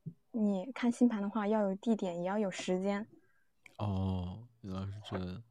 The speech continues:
Speaker 2: 就大概就是一个投影的意思，
Speaker 1: 对。
Speaker 2: 是吗？
Speaker 1: 对，就是它是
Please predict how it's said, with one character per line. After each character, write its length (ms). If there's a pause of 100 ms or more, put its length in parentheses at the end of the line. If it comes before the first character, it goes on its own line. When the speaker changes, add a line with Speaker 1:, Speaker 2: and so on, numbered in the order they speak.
(520)
Speaker 2:
就 200
大 200
概 180
就 160
是 140
一 100
个 140
投 300
影 220
的 80
意 160
思， 120
Speaker 1:
对。 40
Speaker 2:
是 140
吗？ 240 (1000)
Speaker 1:
对， 200
就 140
是 240
它 260
是 460